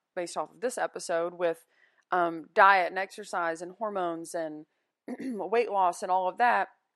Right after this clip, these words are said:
like, I'm the expert in my field when it comes to that. So work with me, you know what I mean? Or with Haley, you know, when it comes to website design and all the tech stuff,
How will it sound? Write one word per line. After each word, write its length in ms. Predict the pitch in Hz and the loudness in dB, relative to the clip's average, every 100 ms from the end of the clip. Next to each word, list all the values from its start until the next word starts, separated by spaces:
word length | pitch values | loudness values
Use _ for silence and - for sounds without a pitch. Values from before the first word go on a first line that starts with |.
| _ _ _ _ - | _ _ _ _ -12
like, 160 | 185 175 | -8 -4
I'm 200 | 175 196 | 0 0
the 100 | 214 | 0
expert 440 | - 190 - 185 - | -2 -2 -2 -2 -2
in 120 | 180 | -4
my 180 | 180 160 | -4 -6
field 340 | - 240 170 | 0 0 0
when 100 | 156 | -4
it 100 | 151 | -10
comes 220 | 175 160 - | -10 -14 -8
to 100 | 165 | -4
that. 260 | 117 - | -4 -6
So 320 | - 180 170 - - | -4 -4 -4 -10 -4
work 220 | 202 220 | -4 -2
with 160 | 247 269 | -4 -2
me, 320 | 330 277 107 | -2 -2 -6
you 80 | 196 | -2
know 80 | 202 | 0
what 100 | 190 | 0
I 40 | |
mean? 320 | 185 175 226 285 _ _ _ | -2 -4 -6 -10 _ _ _
Or 360 | 226 226 220 - | 2 4 2 0
with 160 | 214 214 | 0 0
Haley, 500 | 269 285 214 139 90 | -6 -4 -2 -2 -4
you 80 | 202 | -4
know, 200 | 185 190 | -2 -2
when 120 | 196 | -2
it 120 | 190 | -4
comes 280 | 226 214 - | -8 -10 -12
to 380 | 226 208 208 196 180 | -6 -4 -4 -8 -2
website 480 | 214 226 226 175 | -2 0 -2 -2
design 460 | 175 165 165 156 151 | -4 -6 -4 -4 -4
and 140 | 160 | -6
all 180 | 156 202 | -2 -2
the 80 | 214 | -4
tech 380 | 208 226 214 - | -8 -8 -8 -10
stuff, 400 | - 160 - | 0 0 0